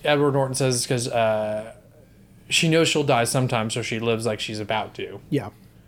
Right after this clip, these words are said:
Speaker 1: And so just walks into traffic and doesn't care, you know?
Speaker 2: Right, stealing those, uh,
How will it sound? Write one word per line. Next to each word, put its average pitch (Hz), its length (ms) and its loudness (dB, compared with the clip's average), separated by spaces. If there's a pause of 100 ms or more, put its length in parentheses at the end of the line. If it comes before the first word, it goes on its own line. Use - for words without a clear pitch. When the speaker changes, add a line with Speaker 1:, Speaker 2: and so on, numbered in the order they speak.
(380)
Speaker 1:
And 123 200 -4
so 120 100 0
just 110 180 -6
walks 110 280 0
into 135 160 2
traffic 143 580 0
and 101 520 -10
doesn't 135 260 0
care, 113 420 2
you 104 140 -2
know? 110 180 -6 (180)
Speaker 2:
Right, 165 240 4
stealing 190 380 2
those, 156 320 2
uh, 139 460 2